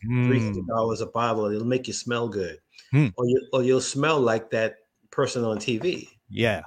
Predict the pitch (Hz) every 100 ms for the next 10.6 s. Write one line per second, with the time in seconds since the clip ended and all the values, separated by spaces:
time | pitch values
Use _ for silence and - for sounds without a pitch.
0 | - - 113 101 92 98 _ _ - -
1 | 95 92 98 131 131 120 135 165 101 78
2 | - - - - 117 110 120 120 113 127
3 | 117 147 147 143 131 - 160 208 104 90
4 | 113 - 123 123 117 123 123 123 113 117
5 | 113 113 196 208 104 90 85 - _ _
6 | _ _ _ - 95 95 92 85 - 117
7 | 110 113 98 131 156 120 104 - 123 110
8 | 107 104 92 - 151 - 76 _ _ -
9 | _ _ _ 143 135 127 180 269 190 113
10 | 113 226 254 - -